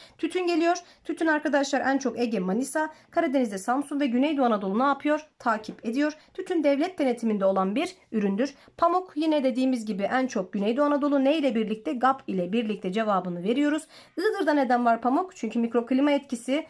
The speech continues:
bulunur dedik. Haşhaş en çok Ege, Afyon'da görülür. E, ve haşhaşı siz her yerde görebilirsiniz arkadaşlar.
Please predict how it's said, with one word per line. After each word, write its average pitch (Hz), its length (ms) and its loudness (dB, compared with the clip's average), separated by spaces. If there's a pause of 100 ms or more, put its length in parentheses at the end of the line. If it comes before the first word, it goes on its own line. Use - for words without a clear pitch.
(200)
bulunur 247 440 2
dedik. 185 320 -6 (140)
Haşhaş 349 640 0
en 277 140 2
çok 269 220 -4
Ege, 220 300 -2
Afyon'da 302 500 0
görülür. 302 440 0 (280)
E, 226 200 0
ve 302 320 2
haşhaşı 320 500 -2
siz 277 200 -10
her 359 180 2
yerde 269 200 0
görebilirsiniz 233 640 -2
arkadaşlar. 196 580 -2